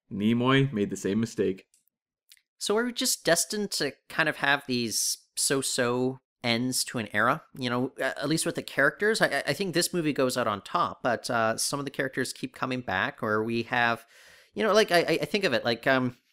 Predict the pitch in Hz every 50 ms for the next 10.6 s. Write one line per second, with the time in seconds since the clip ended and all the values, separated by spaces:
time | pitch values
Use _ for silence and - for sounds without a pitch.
0 | _ _ _ - - _ _ - - - - - 190 247 302 262 - - - -
1 | - - - _ - - - - 165 165 202 240 233 - - 214 208 196 - -
2 | 196 208 214 - - - 180 175 160 156 165 175 - - - - - 143 151 175
3 | 196 185 147 139 135 135 - 135 135 135 131 135 - - 139 156 165 156 156 151
4 | 147 - 151 143 - 156 147 - - 143 117 110 - 117 131 139 - - 113 123
5 | 170 226 - - - - - - 139 - - 165 - - - - - 175 180 -
6 | 190 175 156 131 - - - 233 254 - - _ _ 139 143 - - - - 208
7 | 214 220 214 - - 220 226 240 262 269 262 - - - _ _ _ - 220 226
8 | 262 285 - - - - _ - 165 165 170 170 170 - - _ - - - -
9 | - - _ _ - 160 156 160 165 160 160 156 - - - _ _ _ _ -
10 | - - 147 147 180 190 185 - - - - -